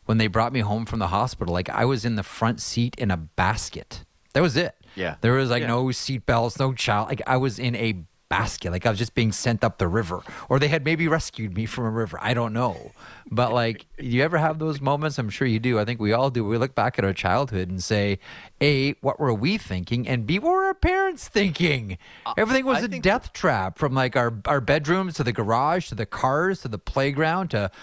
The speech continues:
Speaker 1: to sports. I remember my first year of hockey. My first year of, here's how old I am, Wish. My first year of hockey, uh,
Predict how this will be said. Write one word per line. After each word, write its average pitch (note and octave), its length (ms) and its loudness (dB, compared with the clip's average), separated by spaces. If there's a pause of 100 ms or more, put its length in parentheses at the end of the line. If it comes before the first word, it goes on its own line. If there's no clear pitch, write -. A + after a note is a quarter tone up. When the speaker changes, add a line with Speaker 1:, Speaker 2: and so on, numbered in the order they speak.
(160)
Speaker 1:
to - 100 0
sports. D#3 420 2
I D3+ 60 0
remember A3+ 240 2
my B2+ 140 2
first D#3+ 420 0
year B2 160 4
of F#2+ 120 -4
hockey. B2 580 -2 (260)
My C3 80 2
first C#4 340 0
year G3+ 160 4
of, D#3+ 100 -4
here's C#3+ 160 0
how C3 100 0
old A2 240 0
I G2 60 0
am, F#2 180 -4
Wish. F#2 180 -4
My A#2+ 100 2
first F#3+ 360 0
year C#3+ 120 4
of B2 100 -4
hockey, C#3+ 500 0 (360)
uh, G#2+ 280 2